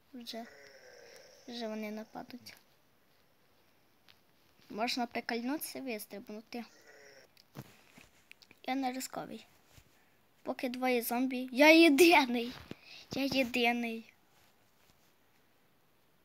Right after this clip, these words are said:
Мене викинули зі сервера. Я не люблю, коли мене банять.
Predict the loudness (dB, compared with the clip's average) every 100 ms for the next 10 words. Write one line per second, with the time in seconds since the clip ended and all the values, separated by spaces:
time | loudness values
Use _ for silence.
0 | _ _ _ _ _ _ _ _ _ _
1 | _ _ _ _ _ _ _ _ -6 -2
2 | 0 0 0 -6 -4 -6 -8 -8 -8 -8
3 | -10 -18 -20 _ _ _ -20 _ _ 0
4 | 2 2 2 -2 -2 -2 0 0 0 2
5 | 2 2 0 -8 -12